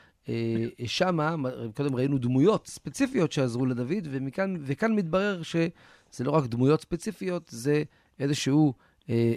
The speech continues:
אווירה שהייתה שם בעבר הירדן המזרחי, ודוד ממש יש לו, אה, צבא, אה, גדול. ובעצם, אה, מתכוננים, אה, אל המלחמה, אה,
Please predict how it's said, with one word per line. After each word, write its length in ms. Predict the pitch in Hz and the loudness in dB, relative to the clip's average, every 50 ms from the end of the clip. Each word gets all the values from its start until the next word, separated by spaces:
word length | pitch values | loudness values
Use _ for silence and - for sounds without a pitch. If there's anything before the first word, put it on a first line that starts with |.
| - - - | -2 -4 -6
אווירה 440 | 120 113 117 123 120 147 180 151 104 - _ _ _ _ | -4 0 0 2 4 4 4 2 2 -4 _ _ _ _
שהייתה 360 | - - - 107 110 - 156 151 | -16 -8 -6 -6 -4 -4 -4 -4
שם 200 | 131 139 120 117 | -2 -2 -2 0
בעבר 180 | 131 135 131 | 0 2 2
הירדן 180 | 131 127 135 135 | 2 2 2 0
המזרחי, 580 | 127 117 110 95 127 135 110 - 208 240 262 240 _ _ _ _ _ _ _ - | 0 -2 -2 -2 -4 -6 -2 0 2 2 0 0 _ _ _ _ _ _ _ -12
ודוד 360 | 98 104 104 113 110 151 147 | -12 -8 -8 -4 -2 -2 -2
ממש 380 | 135 120 127 139 135 - - 113 | 0 0 0 -2 -2 -2 -2 -2
יש 240 | 113 120 117 - | -2 -2 -2 -2
לו, 180 | 127 127 123 123 - | 0 0 0 0 0
אה, 120 | 113 110 107 101 | -2 -2 -2 -2
צבא, 440 | - - 113 101 95 113 117 113 113 107 _ _ _ _ _ _ - - | -4 -4 -6 -2 0 2 2 2 0 -2 _ _ _ _ _ _ -8 -6
אה, 160 | 110 104 104 - _ _ _ - | -4 -4 -4 -6 _ _ _ -8
גדול. 340 | 101 107 98 85 90 85 85 - _ _ - - - - - _ _ - | -6 -6 -4 -4 -6 -10 -10 -12 _ _ -20 -20 -20 -20 -20 _ _ -12
ובעצם, 1500 | 101 107 160 190 202 202 202 196 - - 147 147 143 143 143 139 139 139 139 139 123 117 127 147 165 - - 160 151 143 135 | -4 0 2 4 6 6 4 4 0 -4 -2 0 2 2 4 4 4 4 2 2 2 2 4 4 2 2 2 0 2 4 4
אה, 80 | 123 117 | 4 4
מתכוננים, 720 | 120 120 - - - 135 127 123 123 139 147 139 131 127 | 2 0 0 2 4 4 6 6 4 4 4 4 4 2
אה, 160 | 120 117 113 120 - - | 2 2 0 -2 -2 -2
אל 120 | 139 135 | 0 0
המלחמה, 640 | 123 113 110 101 - - 95 90 82 80 92 131 180 220 - - - - - - - - - _ _ - - | 0 0 0 -4 -4 -6 -8 -6 -6 -4 -2 -2 -2 -2 -4 -12 -20 -20 -20 -20 -20 -20 -20 _ _ -10 -6
אה, 360 | 101 107 104 104 104 104 101 | -6 -4 -4 -4 -2 -4 -4